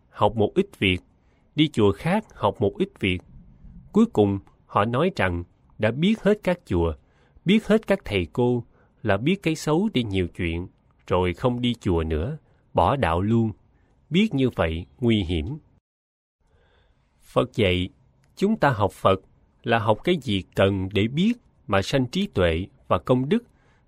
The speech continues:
thì chúng ta nên biết để học, để tu là chính. Trước kia, ở Tổ đình Huệ Nghiêm, Hòa thượng trụ trì có nuôi ông đạo quá ngu dốt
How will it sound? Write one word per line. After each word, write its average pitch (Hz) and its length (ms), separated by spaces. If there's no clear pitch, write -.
thì 127 160
chúng 175 200
ta 135 140
nên 127 300
biết 202 200
để 117 180
học, 98 340
để 110 180
tu 139 300
là 85 160
chính. 123 360
Trước 202 220
kia, 123 360
ở 101 380
Tổ 120 160
đình 98 220
Huệ 120 240
Nghiêm, 120 340
Hòa 127 240
thượng 117 240
trụ 113 220
trì 98 320
có - 160
nuôi 127 260
ông 120 260
đạo 87 280
quá 117 260
ngu 127 260
dốt 156 280